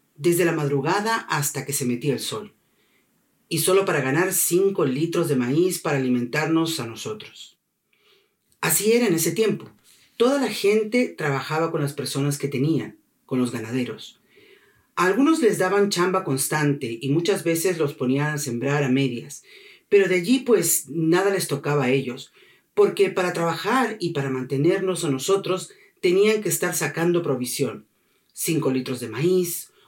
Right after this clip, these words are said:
o muchas veces les daban un litro de sal y así.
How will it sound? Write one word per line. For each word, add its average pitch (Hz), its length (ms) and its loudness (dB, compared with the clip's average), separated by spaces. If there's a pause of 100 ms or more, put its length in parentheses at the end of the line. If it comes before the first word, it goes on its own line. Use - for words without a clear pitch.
o 165 60 0
muchas 202 320 2
veces 214 240 4
les 160 140 0
daban 185 240 2
un 170 180 6
litro 165 260 2
de 123 60 -2
sal 185 500 2
y 127 60 2
así. - 380 -2